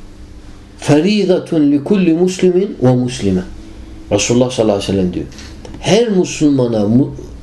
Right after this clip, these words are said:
kadın erkek Müslümana ilim talebi farizedir, ferzdir. İlim burada ne kastediyor Resulullah? Dininin ilmi.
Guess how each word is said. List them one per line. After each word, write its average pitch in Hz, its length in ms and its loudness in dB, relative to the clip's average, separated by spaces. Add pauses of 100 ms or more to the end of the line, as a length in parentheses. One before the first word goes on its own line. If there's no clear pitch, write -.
kadın 147 300 2
erkek 131 420 0
Müslümana 127 680 2 (580)
ilim 160 480 2
talebi 147 640 0
farizedir, 113 800 0 (480)
ferzdir. 156 480 -2 (1500)
İlim 165 280 2
burada 190 200 2
ne 196 80 2
kastediyor 131 520 2
Resulullah? 127 420 0 (180)
Dininin 127 680 2 (160)
ilmi. 92 360 2